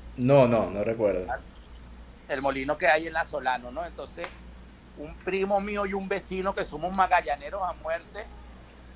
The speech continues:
Speaker 2: no joda, nos fuimos pa'l Molino a celebrar, huevón. Y entonces, marico, la pea fue, pero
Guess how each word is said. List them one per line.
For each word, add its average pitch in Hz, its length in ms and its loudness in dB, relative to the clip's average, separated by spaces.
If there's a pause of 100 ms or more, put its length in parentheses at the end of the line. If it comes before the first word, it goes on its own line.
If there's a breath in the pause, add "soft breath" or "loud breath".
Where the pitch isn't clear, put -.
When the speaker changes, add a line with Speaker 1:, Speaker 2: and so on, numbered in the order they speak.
(220)
Speaker 2:
no 151 80 -8
joda, 147 380 0
nos 135 180 -8
fuimos 151 440 -6
pa'l 175 260 2
Molino 165 580 -8 (720)
a 120 120 2
celebrar, 117 680 -2
huevón. 104 340 -10
Y 104 80 -16
entonces, - 480 -12
marico, 123 340 -6
la 107 120 -2
pea 107 340 -4
fue, 165 400 -6
pero 185 380 -4